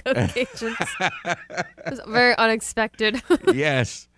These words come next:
Speaker 2: And, uh, no, I mean, that, think about that trip. Louisiana to Missouri to Illinois to Indiana to North Carolina. <laughs>
Speaker 1: I, I asked him, I s-, I said, "How's it feel to be home?" 'Cause, you know, I'm not where, you know, where he is. And he was like, "Feels good." <laughs> I was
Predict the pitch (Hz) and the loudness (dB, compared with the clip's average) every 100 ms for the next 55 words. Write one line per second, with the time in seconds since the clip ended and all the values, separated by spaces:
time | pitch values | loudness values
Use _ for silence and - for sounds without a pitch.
0 | _ - - - - - 123 131 131 127 | _ -20 -20 -20 -18 -6 -2 0 0 0
1 | 120 113 113 143 196 151 123 135 156 175 | 0 0 0 0 0 0 -2 -2 -2 -4
2 | 147 - 233 494 180 147 131 113 - 127 | -6 -8 -4 -2 -2 0 0 -2 -2 -2
3 | 87 - 110 139 170 175 170 170 175 170 | -4 -4 -2 -2 -2 -2 -2 -2 -4 -6
4 | - 113 104 107 147 160 165 170 147 - | -4 -2 -2 0 0 0 -2 -2 -4 -4
5 | 117 110 107 127 160 165 165 165 160 _ | -2 -2 0 0 0 0 0 -2 -4 _
6 | _ _ _ - 127 127 113 135 180 180 | _ _ _ -4 0 0 2 2 2 0
7 | 175 170 170 147 127 127 120 - 117 127 | 0 0 -2 -2 0 -2 -2 -4 -2 -2
8 | 160 185 185 175 175 554 - 571 494 247 | 0 0 0 0 0 -2 -6 -6 0 4
9 | 254 247 233 233 254 - 240 226 220 220 | 6 6 6 4 2 -2 -4 -2 -2 -2
10 | 208 220 226 247 269 269 247 196 202 233 | -4 -6 -4 -2 -2 -2 -2 -2 0 0
11 | 226 202 190 _ _ _ 240 226 226 220 | 0 -2 -8 _ _ _ -6 -2 0 0
12 | 214 214 240 226 208 214 226 226 233 214 | -2 -2 -2 -2 0 -2 0 0 0 -2
13 | 233 220 214 214 180 _ _ _ - 170 | -2 -2 -2 -4 -4 _ _ _ -8 -6
14 | 175 208 196 269 214 240 - 127 | -2 0 2 0 -2 -4 -2 -4